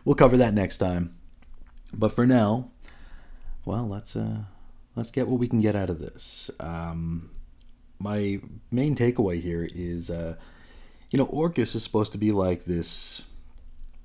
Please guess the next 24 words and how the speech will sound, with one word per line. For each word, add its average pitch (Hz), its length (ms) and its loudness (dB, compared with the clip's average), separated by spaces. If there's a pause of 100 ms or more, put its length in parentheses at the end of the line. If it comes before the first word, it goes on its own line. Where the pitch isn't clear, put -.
(800)
I 98 80 -6
don't 92 120 -4
know, 80 220 -4
organization, 107 760 2
right? 78 160 -8
They're 135 120 2
supposed 170 220 0
to 131 80 2
be 107 100 -4
organized. 95 580 -2
They're 107 100 -4
supposed 135 380 0
to 110 240 4
have, 98 320 -2
like, 85 280 -6 (680)
they've - 120 -10
got 95 140 -2
the 85 80 -4
departments 107 600 0
here, 95 240 0
they've 92 160 -2
got 85 200 -6
heads. 95 320 0
They, 90 160 -4